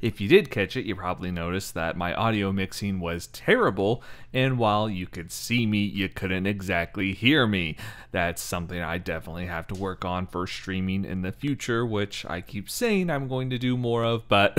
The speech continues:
<laughs> I haven't. So, let's talk about Tales of Arise. The demo is out, and I am not going to say that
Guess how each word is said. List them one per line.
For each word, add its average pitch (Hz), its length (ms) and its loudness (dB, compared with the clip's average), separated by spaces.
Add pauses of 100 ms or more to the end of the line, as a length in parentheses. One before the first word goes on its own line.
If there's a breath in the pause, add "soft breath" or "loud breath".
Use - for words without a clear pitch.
<laughs> - 920 2
I 104 140 4
haven't. 80 460 -4 (160 loud breath)
So, 139 360 8
let's 139 360 4
talk 117 340 2
about 104 260 2 (120)
Tales 101 220 2
of 95 120 -4
Arise. 82 440 -2 (240 loud breath)
The 113 100 2
demo 156 560 6
is 139 320 4
out, 131 380 6
and 131 280 4
I 139 260 4
am 139 200 0
not 123 300 2
going 123 300 -2
to 120 100 0
say 120 440 2
that 113 340 0